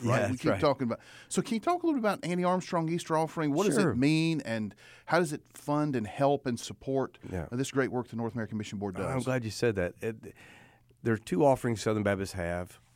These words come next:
Speaker 2: Uh, we give the, through the cooperative program.
Speaker 1: Right.
Speaker 2: That's one, one way we give. And there's two special offerings. One is the Lottie Moon, uh,
Speaker 1: Mm-hmm.
Speaker 2: that offering that, uh, supports the international missions.
Speaker 1: Right.
Speaker 2: And then Annie Armstrong supports North American missions. We do that at,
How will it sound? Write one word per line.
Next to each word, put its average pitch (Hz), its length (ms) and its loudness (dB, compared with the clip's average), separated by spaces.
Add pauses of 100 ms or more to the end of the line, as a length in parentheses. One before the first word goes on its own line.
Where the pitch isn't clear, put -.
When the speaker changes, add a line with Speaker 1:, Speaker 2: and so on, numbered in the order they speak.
(160)
Speaker 2:
Uh, 98 80 -6
we 123 140 -2
give 131 220 2
the, 123 100 0
through 127 200 0
the 110 80 0
cooperative 113 420 0
program. 82 320 -6
Speaker 1:
Right. 98 200 0
Speaker 2:
That's 90 200 -10
one, 107 320 -8
one 104 480 -2
way 110 260 2
we 85 140 -6
give. 87 240 -6
And 107 100 -2
there's 113 140 -2
two 160 160 -4
special - 440 -2
offerings. 101 520 -2
One 113 240 0
is 104 100 -4
the 104 100 -2
Lottie 104 280 0
Moon, 104 340 -2 (180)
uh, 113 100 -4
Speaker 1:
Mm-hmm. 104 240 -4
Speaker 2:
that 98 200 -2 (440)
offering 107 320 0
that, 92 240 0
uh, 95 240 -2 (160)
supports 107 460 -6
the - 80 -10
international 113 540 0
missions. 87 360 -10
Speaker 1:
Right. - 140 -16
Speaker 2:
And 98 100 -2
then 98 140 -4
Annie 120 320 0
Armstrong 113 520 -2 (560)
supports 101 640 -4 (200)
North 98 200 -4
American 104 340 -4
missions. 85 320 -8
We 90 100 -6
do 92 120 -6
that 90 180 -4
at, 90 360 -4